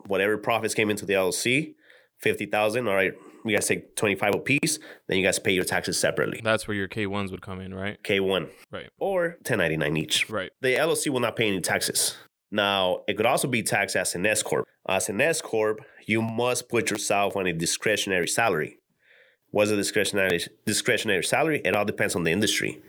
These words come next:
Speaker 1: It depends on how many years you've been in business.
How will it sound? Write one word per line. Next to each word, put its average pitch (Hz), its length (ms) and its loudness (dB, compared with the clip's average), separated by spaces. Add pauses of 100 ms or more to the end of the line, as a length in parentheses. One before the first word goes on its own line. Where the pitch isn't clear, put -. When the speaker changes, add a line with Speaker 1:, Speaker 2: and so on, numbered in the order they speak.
(540)
Speaker 1:
It 80 140 0
depends 101 520 0
on 87 340 0 (260)
how - 120 -2
many 90 180 -2
years 131 260 0
you've 90 80 -8
been 82 100 0
in 76 80 -2
business. - 460 -2